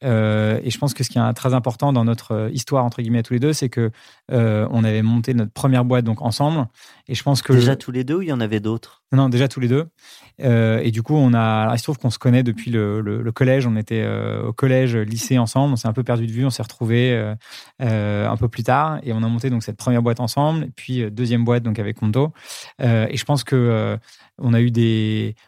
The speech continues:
Speaker 1: euh, pour être très transparent, on a eu des, des, des hauts et des bas beaucoup plus importants, en tout cas en termes de bas, on va le dire comme ça, euh, avec notre précédente boîte.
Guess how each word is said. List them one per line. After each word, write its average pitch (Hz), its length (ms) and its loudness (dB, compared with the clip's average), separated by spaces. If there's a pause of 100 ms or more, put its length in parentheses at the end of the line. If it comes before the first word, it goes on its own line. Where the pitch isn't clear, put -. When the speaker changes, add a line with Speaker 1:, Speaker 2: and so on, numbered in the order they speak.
(180)
Speaker 1:
euh, 131 280 -6
pour 113 180 -4
être 117 80 -4
très 117 380 0
transparent, 120 320 -2
on - 20 0
a 135 80 2
eu 117 60 0
des, 117 180 -2
des, 117 360 0
des 113 260 -2
hauts 156 200 4
et 147 60 4
des 135 140 2
bas 139 340 2
beaucoup 131 320 -6
plus 147 260 -2
importants, 139 600 0
en 117 40 -4
tout 120 140 -12
cas 135 100 -4
en 127 80 -2
termes 120 200 0
de 120 100 2
bas, 127 280 2
on 131 40 -12
va 120 60 -8
le 110 60 -4
dire 117 120 -6
comme 120 160 -4
ça, 127 220 -4 (300)
euh, 113 140 2
avec 110 200 0
notre 117 100 0
précédente 120 440 2
boîte. 139 360 0